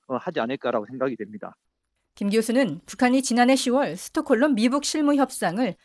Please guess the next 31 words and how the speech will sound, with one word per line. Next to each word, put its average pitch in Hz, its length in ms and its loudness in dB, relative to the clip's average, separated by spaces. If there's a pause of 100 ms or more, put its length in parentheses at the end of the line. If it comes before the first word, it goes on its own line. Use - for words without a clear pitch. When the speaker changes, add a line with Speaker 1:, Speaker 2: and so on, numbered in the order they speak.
(120)
Speaker 2:
협상 269 420 2
재개의 233 420 4
시작점이 269 680 0
아닌 170 320 -2 (160)
미국의 247 400 0
변화 247 380 2
가능성을 226 640 -2
확인하는 240 440 0
마지막 247 480 0
자리로 185 340 -2
인식한 180 380 -6
것 190 100 -2
같다며 175 480 -8 (420)
비핵화 240 340 2
협상 277 340 2
시한이 254 360 2
한 302 120 0
달도 269 240 2
채 262 160 0
남지 180 340 -2
않은 190 220 0
현 240 180 2
시점에서 240 640 -4 (280)
북한은 240 440 0
미국의 269 340 2
변화 240 320 0
가능성을 208 680 -2
낮게 233 380 0
보고 185 240 -4
있다고 147 340 -6
지적했습니다. 147 800 -8